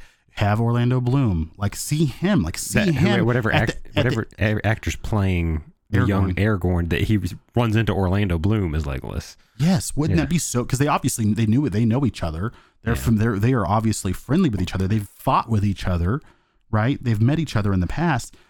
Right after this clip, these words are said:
Speaker 1: How neat would that be to see them together on screen with, like, him and this young Aragorn, and then this young Aragorn, you know, 'cause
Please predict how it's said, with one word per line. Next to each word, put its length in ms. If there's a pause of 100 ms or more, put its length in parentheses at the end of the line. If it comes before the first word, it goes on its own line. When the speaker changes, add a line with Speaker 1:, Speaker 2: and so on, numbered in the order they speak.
(120)
Speaker 1:
How 240
neat 260
would 140
that 260
be 340
to 120
see 300
them 400
together 720 (1120)
on 240
screen 580 (300)
with, 140
like, 140
him 340
and 120
this 160
young 360
Aragorn, 680 (300)
and 120
then 300
this 260
young 260
Aragorn, 680 (400)
you 100
know, 200 (180)
'cause 300